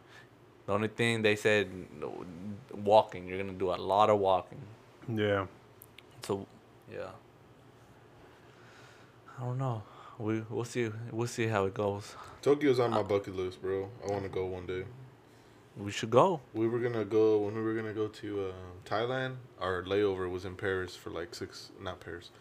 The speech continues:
Speaker 3: uh, Tokyo for, like, six hours. And we were gonna just fucking do some shit.
Speaker 1: Mm.
Speaker 3: Go see something. But shit never happened 'cause of covid, bro. So,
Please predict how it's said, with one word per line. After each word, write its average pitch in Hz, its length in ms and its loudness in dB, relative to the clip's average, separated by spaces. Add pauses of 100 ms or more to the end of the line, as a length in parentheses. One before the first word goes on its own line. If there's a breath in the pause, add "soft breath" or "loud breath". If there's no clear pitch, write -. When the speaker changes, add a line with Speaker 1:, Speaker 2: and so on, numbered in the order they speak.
(280 soft breath)
Speaker 3:
uh, 95 80 -6
Tokyo 104 400 -2
for, 90 140 -12
like, 90 180 -10
six 98 240 -10
hours. 90 540 -6 (120)
And 98 100 -10
we 92 60 -6
were 90 60 -8
gonna 90 220 -10
just 90 220 -10
fucking 85 420 -12 (760 soft breath)
do 92 140 -10
some 87 180 -14
shit. 92 280 -12 (600)
Speaker 1:
Mm. 113 180 -16 (500 loud breath)
Speaker 3:
Go 92 100 -10
see 90 200 -12
something. 90 360 -14 (1800 loud breath)
But 85 300 -10 (880)
shit 101 220 -10
never 98 200 -4
happened 110 300 -4
'cause 98 160 -6
of 98 80 -10
covid, 101 380 2
bro. 101 200 0 (4000 soft breath)
So, 95 540 -8